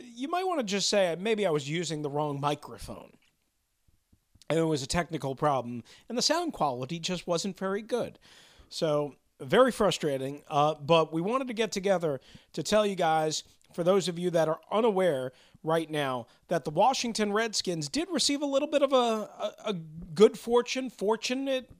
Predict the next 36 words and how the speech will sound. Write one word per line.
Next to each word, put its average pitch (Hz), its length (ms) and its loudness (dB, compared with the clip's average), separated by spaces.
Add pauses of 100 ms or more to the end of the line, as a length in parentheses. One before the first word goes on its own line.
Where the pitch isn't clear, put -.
(140)
uh, 202 140 -2
break 226 480 2
today 269 480 2 (300)
on 175 100 -2
Friday 233 540 4 (960)
from 220 240 4
the 208 140 2
N 214 80 4
F 208 180 2
L 180 200 6
as 156 140 2
it 160 60 -2
was 165 140 -4
announced 190 380 -2
that 180 120 0
Reuben 233 320 2
Foster 196 400 0
will 160 160 0
not 165 480 0
be 180 140 -6
suspended 151 760 -2 (480)
for 240 120 2
any 294 160 2
games 170 480 -4 (1300)
in 165 200 0
this - 440 2
upcoming 160 680 0 (120)
N 170 120 0
F 160 140 2
L 151 160 2
season. 131 460 -4
Now, 156 300 2 (240)
Reuben 269 400 4
Foster 240 460 4
was 180 380 4
fined, 131 1000 2